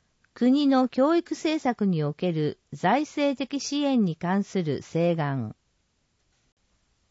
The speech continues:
提出議案や各議員の評決態度については、県議会ホームページに掲載しています。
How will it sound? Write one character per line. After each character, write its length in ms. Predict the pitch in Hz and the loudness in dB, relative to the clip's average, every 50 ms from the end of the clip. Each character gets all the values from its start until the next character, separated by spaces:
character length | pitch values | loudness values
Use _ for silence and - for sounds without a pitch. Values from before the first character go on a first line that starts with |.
| _ _ _ _ _ _ _ _ _ _ _ _ - | _ _ _ _ _ _ _ _ _ _ _ _ 0
提 240 | 214 220 247 302 285 | 4 4 4 4 4
出 240 | - - - 285 262 | 0 -4 -6 -4 -2
議 200 | 254 269 285 277 | 0 2 2 4
案 280 | 254 240 208 185 165 | 4 4 4 4 2
や 300 | 156 143 123 123 - - _ _ _ _ - | 2 0 0 -2 -4 -6 _ _ _ _ 0
各 340 | - 247 294 - 254 240 | 2 2 2 4 4 2
議 360 | 190 185 254 269 285 277 262 247 | 2 2 2 2 2 2 4 4
員 160 | 208 202 165 | 4 4 4
の 140 | 147 127 147 | 4 2 0
評 300 | - - 214 226 254 247 | 0 2 4 4 4 2
決 280 | - 277 254 - - | 0 -2 -4 -4 -2
態 220 | - 285 285 285 262 | 0 2 2 4 4
度 100 | 254 220 | 4 4
に 160 | 196 165 165 | 4 2 0
つ 140 | - - 208 | 0 0 0
い 100 | 202 180 | 0 0
て 160 | - 160 147 | 0 0 0
は、 300 | 139 120 101 104 - - _ _ _ _ _ _ _ _ _ _ _ _ _ _ _ | 2 2 2 0 0 -4 _ _ _ _ _ _ _ _ _ _ _ _ _ _ _
県 200 | - 202 220 233 | 4 6 6 6
議 140 | 240 233 226 | 6 4 4
会 320 | - - 180 147 151 143 - | 2 2 2 2 2 0 -2
ホ 280 | - - - 190 226 269 | -8 -4 0 2 4 4
ー 20 | |
ム 140 | 285 302 262 | 4 2 0
ペ 240 | - 294 294 294 277 | 0 0 2 2 2
ー 20 | |
ジ 140 | 240 247 220 | 2 4 4
に 160 | 190 156 147 | 4 4 2
掲 220 | - 165 160 180 | 0 0 0 0
載 260 | 180 - 190 170 170 165 | 0 0 0 0 0 -2
し 80 | - | -2
て 140 | - 165 147 | -4 -2 -2
い 100 | 143 123 | -2 -2
ま 160 | - - 180 | -4 -6 -8
す。 200 | - - - _ | -8 -10 -14 _